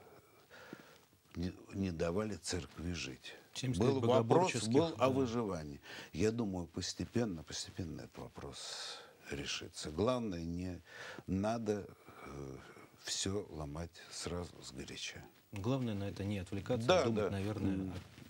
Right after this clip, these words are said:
Speaker 2: все-таки не
Speaker 1: Тем более
Speaker 2: об-,
Speaker 1: во
Speaker 2: о
Speaker 1: время
Speaker 2: более
Speaker 1: важных, э, моментов службы все прекращается. Никто ни свечки не даст, ничего.
Speaker 2: Э, да,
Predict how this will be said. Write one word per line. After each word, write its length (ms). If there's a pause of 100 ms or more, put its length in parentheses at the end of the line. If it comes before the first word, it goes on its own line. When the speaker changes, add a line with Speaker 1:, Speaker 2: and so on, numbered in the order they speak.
(460)
Speaker 2:
все-таки 280
не 340
Speaker 1:
Тем 140
более 240
Speaker 2:
об-, 80
Speaker 1:
во 80
Speaker 2:
о 40
Speaker 1:
время 280
Speaker 2:
более 100
Speaker 1:
важных, 800
э, 420
моментов 600
службы 420
все 240
прекращается. 1000 (880)
Никто 260
ни 100
свечки 480
не 240
даст, 440
ничего. 540 (1500)
Speaker 2:
Э, 180
да, 240